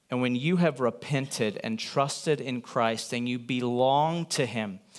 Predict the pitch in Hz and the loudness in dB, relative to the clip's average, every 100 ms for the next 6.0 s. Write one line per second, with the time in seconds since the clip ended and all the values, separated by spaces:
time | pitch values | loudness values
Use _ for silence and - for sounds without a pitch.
0 | - - - 131 170 190 170 143 135 - | -20 -20 -12 -2 4 4 4 0 -2 -2
1 | - - 160 175 185 196 196 156 123 147 | -4 -2 2 4 2 0 0 -2 2 4
2 | 135 135 131 131 139 156 147 127 127 127 | 6 6 2 2 2 2 2 -2 -2 -4
3 | 117 113 120 135 131 131 131 135 147 160 | -2 -2 -4 -4 -4 -2 2 4 4 2
4 | 151 135 123 123 - 127 120 123 139 131 | -2 -4 -2 -2 -2 -2 -2 -4 -4 -2
5 | 131 131 135 165 180 151 135 127 123 | 0 2 4 2 0 -2 -2 -2 -2